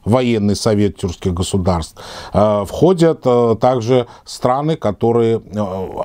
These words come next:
вместе с Арменией находятся в О Д К Б.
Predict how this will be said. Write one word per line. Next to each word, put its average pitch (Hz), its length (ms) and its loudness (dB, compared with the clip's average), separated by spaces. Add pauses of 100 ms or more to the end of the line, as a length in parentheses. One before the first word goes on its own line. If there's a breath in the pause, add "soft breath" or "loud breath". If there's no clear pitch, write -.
(220)
вместе 123 540 4
с - 120 -2
Арменией 139 600 0 (160 loud breath)
находятся 110 880 2 (120)
в 90 140 2
О 110 60 4
Д 101 140 0
К 107 200 0
Б. 87 280 -4